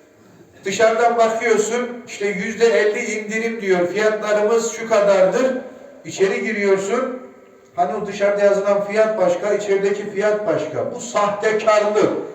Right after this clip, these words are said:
bu dolandırıcılık, bu aldatma, bu kandırma. Efendimiz tezgahın önüne baktı, hurmalar çok güzel. "İçindekiler dibi nasıl?" dedi,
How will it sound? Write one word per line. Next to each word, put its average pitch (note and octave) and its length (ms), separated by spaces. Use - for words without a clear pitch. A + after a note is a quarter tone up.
bu A#3 180
dolandırıcılık, A3 1160
bu A3+ 100
aldatma, G#3 840
bu - 200
kandırma. G#3+ 600
Efendimiz A#3 560
tezgahın A3 480
önüne G#3+ 400
baktı, A#3 480
hurmalar G3 540
çok G#3 260
güzel. C3+ 280
"İçindekiler F#3+ 960
dibi E3+ 260
nasıl?" F3+ 420
dedi, E3 340